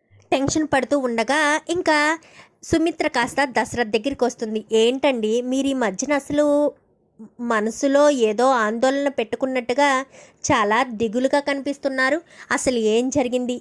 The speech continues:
దేని గురించి అంతలా ఆలోచిస్తున్నారు? దాసు కనిపించడం లేదనా?" అని చెప్పనగానే, "దాసు కనిపించడం లేదని నేనెందుకు కంగారు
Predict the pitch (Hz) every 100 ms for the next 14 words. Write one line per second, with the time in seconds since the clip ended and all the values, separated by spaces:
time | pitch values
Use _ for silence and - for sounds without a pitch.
0 | - 226 233 277 311 320 330 302 254 202
1 | 208 247 254 240 254 247 247 - 247 240
2 | 240 247 _ - _ 214 208 220 294 -
3 | 220 226 294 285 262 247 226 208 208 208
4 | 220 226 233 226 214 202 202 220 226 226
5 | _ - - 214 214 - 339 254 226 226
6 | 285 285 277 277 262 269 277 226 214 247
7 | 285 294 269 233 277